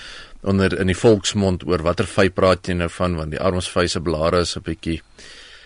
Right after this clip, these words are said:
kleiner en die evasvy se blare is 'n bietjie groter en die een maak jy, lê jy in en die ander een maak jy konfyt mee. So ja, ek kan ure besig hou net oor die verskillende van, en verskillende soorte van die vyebome. Maar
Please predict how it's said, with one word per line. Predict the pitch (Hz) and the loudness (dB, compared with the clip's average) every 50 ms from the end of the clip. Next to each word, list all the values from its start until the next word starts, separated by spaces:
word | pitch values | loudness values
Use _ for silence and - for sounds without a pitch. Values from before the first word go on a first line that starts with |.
| - _ - | -20 _ -2
kleiner | - 113 110 107 104 101 95 92 | 2 4 4 4 4 2 2 0
en | 87 85 | 0 -2
die | 71 85 | -2 -2
evasvy | 98 - - 98 90 - - 98 92 87 87 85 | -4 -2 0 -2 -2 -2 -2 -2 0 0 0 -2
se | - - | -4 -6
blare | - 85 80 80 85 87 92 87 | -6 -4 -2 0 0 0 0 -2
is | 82 - | -2 -4
'n | 85 | -6
bietjie | 78 85 - - 82 | -8 -10 -10 -12 -14
groter | - - - - 107 104 104 104 - - 95 92 90 85 | -14 -8 -4 -2 2 2 2 2 2 2 2 2 2 0
en | 78 78 76 73 - - - - - - - - - _ _ | -4 -6 -8 -12 -14 -20 -20 -20 -20 -20 -20 -20 -20 _ _
die | - 104 104 117 | -4 -2 0 2
een | 107 104 | 2 2
maak | 98 90 90 92 - | 2 2 0 0 0
jy, | - 95 90 82 | 0 0 0 2
lê | 82 90 95 95 | 2 2 4 4
jy | 92 90 87 - | 4 2 2 2
in | 110 110 101 95 | 2 0 0 0
en | 87 | 0
die | 80 73 | -2 -2
ander | 80 95 95 | -2 0 0
een | 95 90 | 0 0
maak | 87 87 87 | 0 -2 -4
jy | - 87 | -6 -8
konfyt | - 85 85 82 - - - 104 98 92 95 | -8 -8 -8 -8 -4 -2 0 0 2 0 0
mee. | 92 90 87 | -2 -4 -2
So | - - 110 | 0 2 2
ja, | 101 90 101 113 107 95 80 | 4 6 6 6 6 4 4
ek | 82 110 | 0 -2
kan | - 143 131 - | 0 0 -2 0
ure | - 127 131 131 127 | 2 4 4 4 4
besig | 98 95 95 98 101 117 98 | 4 2 2 2 2 0 0
hou | 98 98 101 | 2 2 2
net | 92 98 104 - - | 2 0 -2 -2 -2
oor | 87 98 95 | 0 0 0
die | 95 85 | 0 -2
verskillende | 95 - - - 135 127 123 110 101 87 | -2 -2 0 4 4 4 4 4 2 0
van, | - - 82 80 76 73 85 92 - - - - - | -2 -4 -6 -6 -6 -8 -10 -14 -16 -18 -12 -8 -6
en | 85 87 82 | -4 -4 -4
verskillende | 92 90 - 92 90 90 87 85 | -4 -4 -2 -2 0 0 -2 -2
soorte | - - 92 90 82 - - - | -2 -2 0 0 0 0 -4 -10
van | - - - - | -10 -10 -10 -10
die | - 71 | -10 -12
vyebome. | - - - 60 62 69 71 76 - 64 67 67 58 64 - - _ - - - - - - - - - - - _ - | -12 -10 -10 -8 -8 -8 -10 -10 -10 -10 -10 -8 -10 -10 -12 -14 _ -20 -20 -20 -20 -20 -18 -18 -20 -20 -20 -18 _ -2
Maar | - 101 101 101 101 98 - | 2 6 6 8 8 6 4